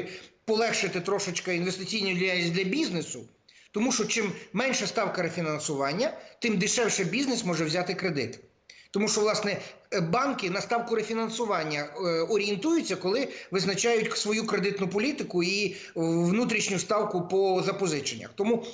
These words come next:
в даній ситуації, я думаю, що державі однозначно буде вигідно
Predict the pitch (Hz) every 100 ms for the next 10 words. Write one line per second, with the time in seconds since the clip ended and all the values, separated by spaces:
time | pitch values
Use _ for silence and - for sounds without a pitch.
0 | - - 156 277 349 294 233 196 208 160
1 | 151 165 147 147 - 185 185 196 226 202
2 | 180 - 180 175 170 247 220 196 196 208
3 | 226 208 190 185 180 220 196 180 160